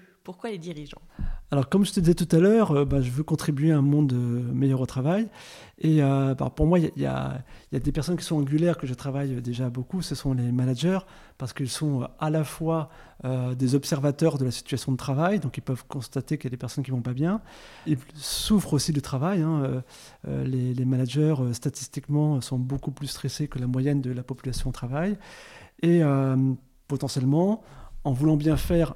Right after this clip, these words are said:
Speaker 2: ils peuvent aussi mal faire et donc peuvent générer aussi, euh, du stress au travail. Mais ce que je veux développer aujourd'hui, c'est, euh, les dirigeants.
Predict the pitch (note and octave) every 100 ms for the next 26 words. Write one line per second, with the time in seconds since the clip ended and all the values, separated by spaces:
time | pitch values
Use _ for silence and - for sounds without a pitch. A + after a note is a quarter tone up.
0 | - C#3 - C3 B2+ D#3 C#3 C3+ C3 A#2
1 | D#3+ F3+ G#3 - D#3 C#3 C3 E3 E3 C#3+
2 | C3+ C3 D3 C#3 - D3+ D3+ C3 B2+ B2
3 | B2+ - D3 - C3 C3 C3+ - - -
4 | - - - - C#3+ - G3 G3 F#3 F#3+
5 | G3+ F#3+ E3 F3 A3+ C4+ - - - C#3+
6 | - G3 G#3 G#3 D3+ C#3 D3 E3 D#3+ D3+
7 | C#3+ B2+